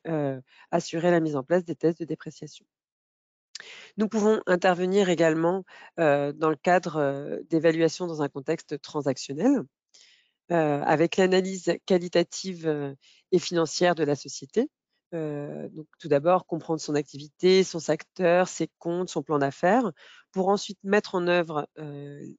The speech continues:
les approches de valorisation jugées les plus pertinentes,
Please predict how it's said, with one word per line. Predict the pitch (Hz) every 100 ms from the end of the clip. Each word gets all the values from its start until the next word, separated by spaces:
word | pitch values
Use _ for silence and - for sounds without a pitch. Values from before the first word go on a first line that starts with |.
| -
les | 156
approches | 165 - 196
de | 170
valorisation | 156 147 147 147 143 - 165 160
jugées | 147 151 165 -
les | 156
plus | 147 147
pertinentes, | 156 156 - 156 247 -